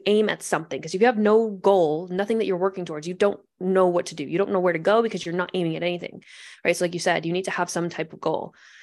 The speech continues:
But then with that goal, you have to also recognize what it is that you're going to suck at or what is going to suffer. And this is a really important mental model that helped me because when I first decided I'm building this fucking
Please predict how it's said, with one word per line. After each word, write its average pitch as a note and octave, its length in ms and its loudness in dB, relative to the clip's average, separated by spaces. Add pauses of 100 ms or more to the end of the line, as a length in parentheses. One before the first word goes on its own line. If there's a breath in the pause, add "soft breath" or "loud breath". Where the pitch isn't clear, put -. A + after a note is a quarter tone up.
(360 loud breath)
But G#3+ 120 4
then A#3 100 6
with B3 100 6
that C4+ 140 4
goal, F3+ 140 4
you F3+ 100 0
have G#3+ 200 -2
to - 80 -4
also G3 240 0
recognize F#3 500 -2
what F3+ 120 0
it F3 120 -2
is F3 100 -2
that F3 80 -2
you're F3 100 -4
going E3 220 -2
to E3+ 120 -6
suck F#3 320 -2
at C#4 260 2
or F3+ 100 2
what F3+ 160 2
is E3+ 100 -2
going E3+ 180 -2
to E3 120 -12
suffer. - 540 -6
And F#3+ 100 0
this G#3+ 140 0
is G#3 160 -2 (160)
a F3+ 60 -2
really G#3 260 4
important F#3 320 0
mental E3+ 220 -4
model D#3+ 240 -4
that D#3 140 -10
helped - 340 -8
me D#3+ 260 -2
because E3 480 -2 (760)
when G#3 140 4
I - 80 6
first G#3 240 2
decided E3 320 -2
I'm E3 160 0
building D#3+ 340 0
this D#3+ 140 -8
fucking D3+ 420 -10